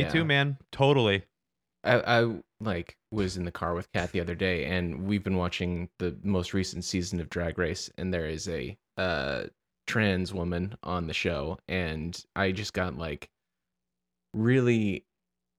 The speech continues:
Speaker 1: uh, we were just having a conversation about it. I got really angry about people who are s-, rallying so hard against people, uh, l-, basically trying to limit trans rights, because it's just like, this doesn't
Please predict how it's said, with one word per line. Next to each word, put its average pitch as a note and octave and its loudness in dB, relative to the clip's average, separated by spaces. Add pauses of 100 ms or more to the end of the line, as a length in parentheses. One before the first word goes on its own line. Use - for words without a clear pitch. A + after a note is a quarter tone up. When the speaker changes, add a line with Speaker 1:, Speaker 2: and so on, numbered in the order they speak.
(300)
Speaker 1:
uh, F2 2 (140)
we A2 4
were G#2 4
just F#2+ -4
having F2 -2
a - -8
conversation F2 -4
about E2+ -4
it. E2+ -2
I F#2 -2
got E2 -2
really G2 2
angry E2+ -4
about D2+ -6
people F#2 -6
who E2+ -6
are D#2 -2
s-, - -8
rallying F2+ -2
so - -2
hard D#2+ -4
against D#2 -10
people, C#2+ -6 (960)
uh, - -4 (160)
l-, F#2+ -6 (380)
basically D3+ 4
trying A2 2
to G2+ 4
limit G2 2
trans F2+ -2
rights, D2+ -6
because G2+ -2
it's F2+ -2
just - -4
like, F2+ -2
this C#3+ -2
doesn't D#3 0